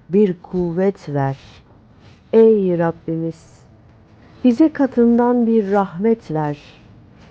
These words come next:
ve içinde bulunduğumuz şu durumda bize kurtuluş ve doğruluğa ulaşmayı kolaylaştır. Rabbim, kalbime gönlüme ferahlık ver.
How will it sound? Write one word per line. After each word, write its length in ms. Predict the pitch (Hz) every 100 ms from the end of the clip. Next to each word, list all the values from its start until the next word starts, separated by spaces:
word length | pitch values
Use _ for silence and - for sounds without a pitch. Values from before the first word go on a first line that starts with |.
| -
ve 120 | 180 -
içinde 640 | 190 - 196 196 226 190
bulunduğumuz 800 | 196 190 185 180 185 180 180 -
şu 300 | - 208 196
durumda 680 | 190 175 175 170 180 202 196 - - -
bize 380 | 175 214 185 175
kurtuluş 960 | 175 185 180 - 185 175 220 - - - - _ -
ve 160 | 190
doğruluğa 720 | 170 185 180 180 175 185 202
ulaşmayı 840 | - 185 180 - - 175 175 190 202 _ _ _
kolaylaştır. 1120 | - 175 156 151 156 151 - - - 180 143 139 - _ _ _ _ _ _ _ _ 190
Rabbim, 600 | 208 285 285 202 170 151 _ _ _ _ _ _
kalbime 600 | - 214 233 220 247 311
gönlüme 580 | 254 240 214 202 202 190
ferahlık 680 | 180 185 180 180 185 214 -
ver. 560 | 160 147 139 139 -